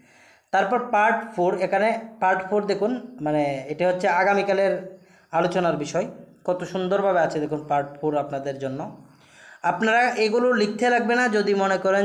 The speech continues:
যে আপনারা নোটগুলো নেবেন, আর যদি মনে করেন নোট নেবেন না, তাহলে যদি মনে হয় যে এগুলো কাজে আসবে, তাহলে আপনারা এগুলো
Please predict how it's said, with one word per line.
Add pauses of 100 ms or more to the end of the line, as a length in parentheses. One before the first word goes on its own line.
যে
আপনারা (220)
নোটগুলো
নেবেন, (400)
আর
যদি
মনে
করেন (100)
নোট (140)
নেবেন
না,
তাহলে (160)
যদি
মনে (140)
হয়
যে
এগুলো (100)
কাজে
আসবে, (380)
তাহলে
আপনারা
এগুলো